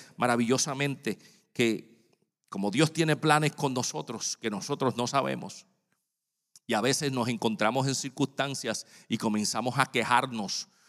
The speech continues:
de lo que está pasando, porque muchas veces como cristianos creemos que todo va a ser color de rosa. Y el que te dijo eso te mintió.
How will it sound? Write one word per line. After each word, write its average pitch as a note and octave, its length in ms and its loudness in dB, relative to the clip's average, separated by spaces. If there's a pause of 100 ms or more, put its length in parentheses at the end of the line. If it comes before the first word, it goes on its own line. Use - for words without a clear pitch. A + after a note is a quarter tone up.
de A#2 120 2
lo A2 100 4
que G#2 80 -8
está A#2+ 180 2
pasando, B2+ 540 0
porque - 280 -2
muchas A2+ 320 0
veces C3 300 -2
como A2+ 260 0
cristianos B2+ 540 0 (240)
creemos A#2+ 380 4
que G#2+ 160 0
todo A#2+ 320 2
va A2 80 4
a G2+ 40 2
ser - 200 -2
color G#2 280 8
de A2 120 4
rosa. G2 420 2 (1600)
Y A#2+ 80 -4
el A#2 80 -2
que B2 100 -2
te A2+ 140 0
dijo C#3 320 4
eso D3+ 580 -2
te A2 120 2
mintió. G#2+ 540 2